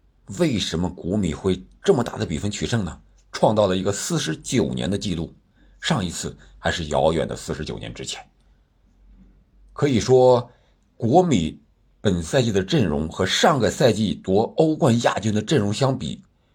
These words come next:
几乎没有太大的变化，而且在一些位置上还有上赛季模板的那种增强。你比如说，他在前锋线上，是吧？卢卡库走了，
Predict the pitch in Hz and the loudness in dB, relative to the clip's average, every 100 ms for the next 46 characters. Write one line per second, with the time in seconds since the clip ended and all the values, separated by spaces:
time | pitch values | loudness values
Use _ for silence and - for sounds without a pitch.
0 | _ _ _ - 156 135 - 139 110 90 | _ _ _ 0 0 0 0 0 2 0
1 | 98 139 151 71 67 - - 190 87 - | 0 2 2 2 0 -6 -2 0 0 -2
2 | 65 - - 82 - - - _ _ - | -4 -4 -2 -2 -2 -6 -8 _ _ 0
3 | 127 135 - - - _ _ _ _ _ | 0 2 0 -2 -4 _ _ _ _ _
4 | _ - 104 98 104 98 110 69 80 62 | _ 2 2 2 0 2 0 0 -4 -6
5 | - _ - - 80 87 110 92 64 52 | -8 _ -10 -4 2 2 4 2 0 -2
6 | 50 _ _ _ _ _ _ - 156 104 | -8 _ _ _ _ _ _ -2 0 2
7 | 107 90 98 90 95 101 143 - - 73 | 2 2 2 2 2 4 2 2 2 2
8 | 58 - 62 57 50 - 92 69 60 - | 0 -2 0 0 -6 -4 -2 -2 -8 -12
9 | _ _ 147 143 95 87 - _ _ _ | _ _ 0 2 2 0 -2 _ _ _
10 | _ - 98 85 80 80 92 95 - _ | _ -4 -2 0 -2 2 2 2 -2 _
11 | _ _ _ _ _ _ _ 95 92 80 | _ _ _ _ _ _ _ 0 2 2
12 | - 92 95 98 104 82 73 - _ _ | 0 -2 -2 0 0 0 -4 -8 _ _
13 | _ _ 92 80 - 90 98 85 110 - | _ _ -4 -4 -4 -8 -6 -4 -4 0
14 | 71 62 - | 0 -2 -8